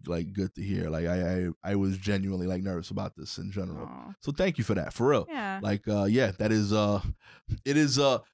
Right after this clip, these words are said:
Speaker 1: my, I, I was, who was, I forgot who I was talking to recently, but somebody asked me what my biggest fear was, and it is being an incompetent parent.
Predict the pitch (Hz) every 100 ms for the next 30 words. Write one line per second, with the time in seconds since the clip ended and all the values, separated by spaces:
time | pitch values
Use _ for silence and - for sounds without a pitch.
0 | _ 123 131 - 107 - 123 110 127 123
1 | 110 - 180 202 175 143 170 160 147 151
2 | - 131 127 113 110 101 101 98 - 117
3 | 117 98 107 104 - 107 104 92 _ _
4 | - 110 110 104 101 107 104 - 107 104
5 | 92 82 - - 101 101 101 95 92 104
6 | 104 98 92 - 98 98 98 78 107 -